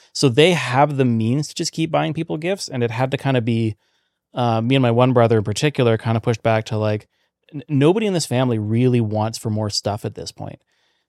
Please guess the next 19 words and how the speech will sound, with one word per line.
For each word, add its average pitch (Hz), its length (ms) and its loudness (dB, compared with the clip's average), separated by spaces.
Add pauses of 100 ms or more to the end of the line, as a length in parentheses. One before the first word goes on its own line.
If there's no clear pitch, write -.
So 113 640 0
can 143 360 0
we 139 180 2
scale 127 480 2
down 120 480 2
buying 113 400 2
everyone 110 320 0
everything 110 400 -4
into, 110 1080 -4
we've 127 280 -2
turned 160 180 0
into 143 160 0
sort 139 180 2
of 120 60 0
a 123 60 0
gift 113 260 0
exchange 110 420 -2
where, 113 240 0
like, 107 300 -4